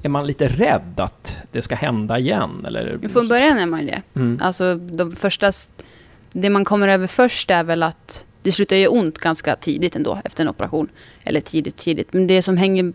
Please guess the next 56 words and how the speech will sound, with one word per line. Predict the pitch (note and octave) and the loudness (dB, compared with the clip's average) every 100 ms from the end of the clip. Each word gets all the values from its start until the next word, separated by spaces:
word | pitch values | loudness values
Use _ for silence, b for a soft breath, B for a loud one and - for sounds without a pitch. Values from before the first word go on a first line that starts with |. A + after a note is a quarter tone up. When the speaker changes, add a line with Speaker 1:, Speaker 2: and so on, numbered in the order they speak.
| - | 0
Speaker 2:
kvar | A3 G3 | 4 6
mest | G#3+ - - | 6 4 0
är | |
ju | F3 D#3+ | 2 2
hjärnspöken. | D#3+ C#3+ - E3+ - - - - | 2 0 0 -2 -2 -10 -12 -8
Alltså | - - F#3+ | -4 0 2
att | E3 - | 2 2
man | D#3+ | 0
tänker | F#3 D#3 C#3+ | 2 0 2
att | D#3 - | 0 0
om | D#3 E3+ | 0 2
jag | E3+ | 4
gör | E3 D3+ | 4 2
det | |
här | D#3+ D#3+ - | 2 0 0
så | - | -4
kommer | - D#3+ | -2 0
det | D#3+ | 2
gå | D#3 | 2
av | D3+ | 4
igen. | F3+ F3 D3+ D#3+ | 4 4 2 0
Och, | D#3 D3 B B B B B | 0 -4 B B B B B
eh, | - F#3 E3+ | 0 2 2
att | G#3 | 2
man | F#3+ | 2
inte | F3 - F3 | 2 2 2
riktigt | F3+ F3+ | 2 0
vågar | E3+ F3+ F3+ | 2 4 4
gå | F#3 | 4
in | F#3+ E3+ E3 b b b b b b - - | 4 2 -2 b b b b b b -8 2
på | - | 2
ett | |
tag | - - - - | 2 -2 -2 -4
för | C#3+ | -2
att | |
man, | E3 D#3+ D3+ D3 D#3+ - | 2 2 4 2 -2 -2
man | F3 | 0
har | E3 D#3+ | 4 2
en | |
spärr | D#3 E3 D#3+ | 2 2 2
i | D3 | 2
huvudet, | D#3+ E3 - - | 2 0 0 -6
liksom. | - - - - - _ _ - - - | -10 -10 -12 -20 -20 _ _ -20 -20 -6
Men, | G3 F3+ E3 D#3+ | 0 2 2 2
eh, | D#3 D#3+ b b b - | 0 -6 b b b -10
det, | A3+ F#3 - F#3+ - | -8 -6 -6 -8 2
till | C4+ | 4
s-, | A#3+ - - - | 4 -2 -20 -12
slut | - C4+ C#4 | 0 2 0
försvinner | - - A3 A#3+ F3 | -8 -2 0 4 2
det | |
bara. | - - G3 | 2 -2 -2
Jag | F#3+ | -2
kan | G#3 | 0
inte | G3+ F#3 | 0 0
riktigt | F#3 F#3 - | -2 -2 -6